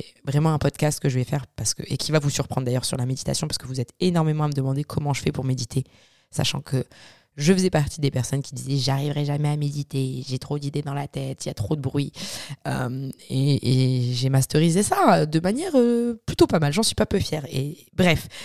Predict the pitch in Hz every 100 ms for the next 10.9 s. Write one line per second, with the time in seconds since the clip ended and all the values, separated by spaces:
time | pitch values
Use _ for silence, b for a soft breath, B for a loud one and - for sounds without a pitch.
0 | B B B - 143 135 220 262 - 156
1 | - 151 185 214 214 180 165 156 233 330
2 | - _ _ _ _ _ _ 156 143 139
3 | - 131 - - 139 202 196 127 - -
4 | _ _ _ _ _ - 131 135 131 127
5 | - 135 160 143 - 135 - - - 120
6 | 117 143 131 123 123 123 139 170 147 143
7 | 233 - - 139 - 175 147 - 240 -
8 | B B B B - - - 247 - -
9 | - - 262 220 208 _ _ - 135 127
10 | 131 - - - 127 - - 131 127